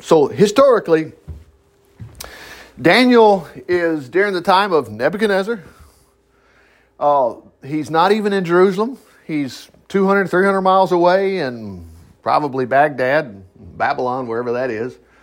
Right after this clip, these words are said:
Uh, and anyway, so, uh, but the, um, uh, God had told them when they lost their kingdom,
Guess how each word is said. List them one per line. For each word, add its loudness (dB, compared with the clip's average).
Uh, 4
and -2
anyway, -4
so, 4
uh, 0
but 0
the, 4
um, 0
uh, 2
God 2
had -2
told 0
them -2
when -2
they 0
lost 2
their 2
kingdom, -4